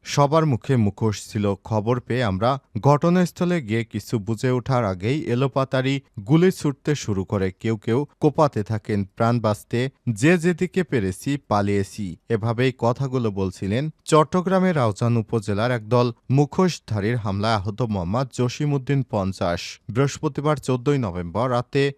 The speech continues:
সাড়ে দশটার দিকে উপজেলার নোয়াপাড়া ইউনিয়নের নি-, নিরামিষপাড়া গ্রামের আসদ আলী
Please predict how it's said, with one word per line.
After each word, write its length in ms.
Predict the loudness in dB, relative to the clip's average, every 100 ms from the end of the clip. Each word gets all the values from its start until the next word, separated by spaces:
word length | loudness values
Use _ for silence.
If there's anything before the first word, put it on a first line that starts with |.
| -10
সাড়ে 340 | -2 0 0
দশটার 480 | 0 -2 -2 -2 -2
দিকে 360 | -8 -4 -2
উপজেলার 580 | -2 -2 -4 0 2 2 0 _ 0
নোয়াপাড়া 520 | 2 2 0 -2 0
ইউনিয়নের 540 | -2 -2 -4 -4 -4 -6 -4
নি-, 200 | -2 0
নিরামিষপাড়া 1080 | 0 2 4 4 2 -2 -6 -2 0 2 2
গ্রামের 480 | -2 -4 -2 0
আসদ 520 | 0 -2 -2 -4 -2 -4
আলী 180 | -2